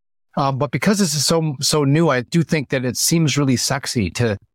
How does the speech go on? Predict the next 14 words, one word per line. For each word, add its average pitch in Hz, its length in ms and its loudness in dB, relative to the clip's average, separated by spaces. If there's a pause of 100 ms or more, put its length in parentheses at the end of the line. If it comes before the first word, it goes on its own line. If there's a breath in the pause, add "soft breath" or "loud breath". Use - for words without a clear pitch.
(360)
to 139 120 2
save 143 320 0
the - 80 -2
planet, 131 460 0
not 135 240 0
have 147 120 2
any 139 140 0
kids, 147 280 -2
and 123 120 0
get 143 140 -2
lattes 139 520 0
on 131 120 2
Saturday 139 300 0
morning. 180 440 2